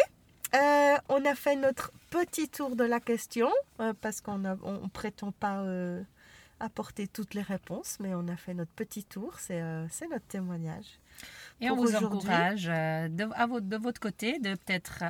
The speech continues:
Speaker 2: entamer la conversation,
Speaker 1: Ouais,
Speaker 2: de dire
Speaker 1: ouais.
Speaker 2: qui initie chez nous vraiment.
Speaker 1: Ouais.
Speaker 2: Parce qu'on sera étonné par les réponses de l'autre. Peut-être on pense que c'est toujours moi ou c'est toujours lui,
Speaker 1: Ouais.
Speaker 2: et qu'en fait, en posant la question à l'autre, on sera étonné de sa réponse.
Speaker 1: C'est vrai,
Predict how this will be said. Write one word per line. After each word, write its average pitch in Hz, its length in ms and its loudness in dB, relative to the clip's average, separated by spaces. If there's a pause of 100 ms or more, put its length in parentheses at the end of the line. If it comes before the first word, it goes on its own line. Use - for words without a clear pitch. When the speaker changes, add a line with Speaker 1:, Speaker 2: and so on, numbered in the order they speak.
Speaker 2:
entamer 262 400 6
la 240 140 8
conversation, 196 600 -2
Speaker 1:
Ouais, 170 160 6
Speaker 2:
de 170 40 4
dire 214 240 0 (140)
Speaker 1:
ouais. - 120 -6
Speaker 2:
qui 415 80 -2
initie 202 300 2
chez 180 220 0
nous 175 120 2
vraiment. 170 380 0
Speaker 1:
Ouais. - 140 -8 (180)
Speaker 2:
Parce 277 120 4
qu'on 302 140 4
sera 240 200 6
étonné 349 320 0
par 262 220 8
les 233 80 6
réponses 226 320 2
de 247 80 6
l'autre. 226 440 4 (320)
Peut-être 302 400 10
on 233 80 8
pense 320 500 6
que 294 200 4
c'est 277 140 2
toujours 220 300 2
moi 208 400 6
ou 208 120 0
c'est 208 120 0
toujours 196 300 0
lui, 214 220 2 (160)
Speaker 1:
Ouais. 208 140 2
Speaker 2:
et 208 40 -2
qu'en 208 360 0
fait, 403 220 0
en 202 140 4
posant 285 380 0
la 277 100 8
question 240 320 0
à 202 100 4
l'autre, 269 320 2
on 226 40 2
sera 208 180 0
étonné 233 280 0
de - 60 -8
sa 262 80 2
réponse. 226 540 -4
Speaker 1:
C'est 214 100 -4
vrai, 190 260 -4